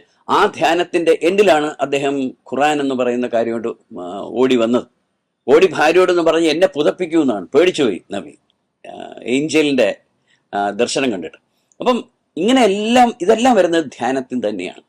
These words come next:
ബുദ്ധമതം ധ്യാനത്തിന് വളരെ പ്രാധാന്യം കൊടുക്കുന്നതാണ്, ജൈനമതം വളരെ പ്രാധാന്യം കൊടുക്കുന്നതാണ്. അപ്പോ അങ്ങനെ ഒരു വ്യക്തിയുടെ ധ്യാനത്തിൽ നിന്നല്ല,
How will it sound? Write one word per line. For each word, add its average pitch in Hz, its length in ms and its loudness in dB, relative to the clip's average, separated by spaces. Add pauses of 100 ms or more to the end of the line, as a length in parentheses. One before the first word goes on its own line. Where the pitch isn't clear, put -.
ബുദ്ധമതം 170 480 -2 (120)
ധ്യാനത്തിന് 143 380 -2
വളരെ 135 460 6
പ്രാധാന്യം 165 420 2
കൊടുക്കുന്നതാണ്, 143 400 -2
ജൈനമതം 127 540 0
വളരെ 160 260 4
പ്രാധാന്യം 151 440 0
കൊടുക്കുന്നതാണ്. 120 340 -6 (400)
അപ്പോ 180 440 4 (400)
അങ്ങനെ 220 500 2 (140)
ഒരു 151 260 2
വ്യക്തിയുടെ 233 600 2
ധ്യാനത്തിൽ 160 480 -4
നിന്നല്ല, 117 520 0